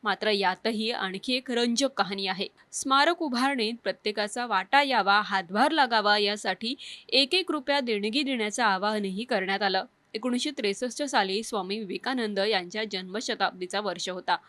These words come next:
यानिमित्त त्यांचे स्मारक बांधण्याची संकल्पना विचारात आली,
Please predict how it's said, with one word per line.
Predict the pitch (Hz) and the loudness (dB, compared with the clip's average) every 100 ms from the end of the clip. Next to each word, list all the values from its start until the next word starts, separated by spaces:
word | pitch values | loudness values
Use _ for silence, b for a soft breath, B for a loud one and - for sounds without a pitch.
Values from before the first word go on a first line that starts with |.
| B B 254 | B B 4
यानिमित्त | 277 302 285 269 - | 4 4 0 -2 0
त्यांचे | 247 254 202 190 226 | 0 2 -2 -2 -6
स्मारक | - 185 175 220 | -4 -2 -2 -2
बांधण्याची | 208 180 190 214 226 220 233 | -2 -4 -2 0 0 -2 -6
संकल्पना | - 220 208 269 233 185 208 | -4 -4 0 0 2 0 0
विचारात | 226 208 190 190 | -2 -2 -2 -2
आली, | 190 | -4